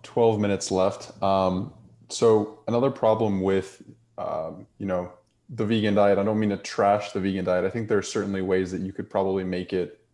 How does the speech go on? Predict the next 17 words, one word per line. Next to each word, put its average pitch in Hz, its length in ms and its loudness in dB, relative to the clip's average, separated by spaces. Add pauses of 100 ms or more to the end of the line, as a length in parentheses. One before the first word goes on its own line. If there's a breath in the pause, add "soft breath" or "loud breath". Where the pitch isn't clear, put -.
(120)
as 95 120 -8
nutritious 95 600 -4
and 90 320 -6
nutrient 90 320 -6
dense 90 220 -6
as 85 100 -10
possible. 90 640 -2 (440 soft breath)
But, 117 360 0 (600 soft breath)
um, 95 480 -4 (1120)
there 110 260 4
are, 107 540 4
or 107 160 -2
there 104 200 4
could 120 380 -2
be 110 440 -2
problems 135 600 0
with 98 460 -2